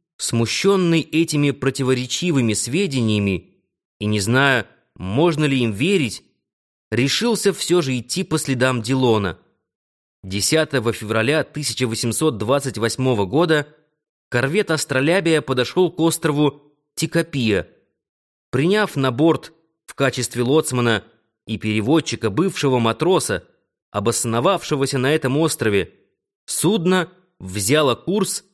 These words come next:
на Ваникора. Подойдя к острову двенадцатого февраля, «Астролябия», лавируя между его коралловыми рифами, только двадцатого февраля, преодолев рифовые барьеры,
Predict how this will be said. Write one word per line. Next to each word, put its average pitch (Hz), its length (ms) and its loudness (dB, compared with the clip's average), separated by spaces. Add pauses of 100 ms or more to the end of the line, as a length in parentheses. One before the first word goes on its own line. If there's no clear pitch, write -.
(240)
на 113 240 -2
Ваникора. 123 760 0 (760)
Подойдя 113 440 0
к - 140 -12
острову 139 500 0
двенадцатого 120 760 -2
февраля, 110 560 0 (680)
«Астролябия», 139 760 0
лавируя 139 540 2
между 139 320 0
его 127 300 2
коралловыми 127 600 0
рифами, 156 600 -2 (580)
только 165 380 2
двадцатого 147 760 0
февраля, 123 600 0 (500)
преодолев 110 600 0
рифовые 117 520 0
барьеры, 127 720 0